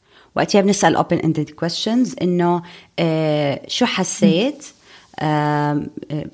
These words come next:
Speaker 1: "كيف بتحبني
Speaker 2: مم.
Speaker 1: أساعدك؟" آه، "شو ممكن نقول له بهاي الطريقة؟"
Speaker 2: بس برضو المهم إن إحنا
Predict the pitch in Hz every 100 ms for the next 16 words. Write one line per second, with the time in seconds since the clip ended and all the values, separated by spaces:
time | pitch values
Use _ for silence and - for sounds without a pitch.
0 | - - 247 185 190 202 147 160 208 190
1 | 165 143 143 170 233 - _ - _ -
2 | 160 156 156 - 247 240 226 190 175 165
3 | 156 160 185 214 190 185 180 170 - 131
4 | 123 - 226 247 214 269 320 320 269 233
5 | 240 269 254 233 247 - 254 254 240